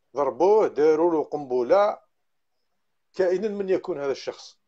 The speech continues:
راه ربما دارها النظام ولا داروها انتو جماعه مسلحه، والله المهم السيد راه وقع في حادث،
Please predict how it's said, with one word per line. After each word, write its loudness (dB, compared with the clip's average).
راه 4
ربما 2
دارها 0
النظام -4
ولا 0
داروها -2
انتو -8
جماعه -8
مسلحه، -8
والله -4
المهم -6
السيد -10
راه 2
وقع 0
في -10
حادث، -2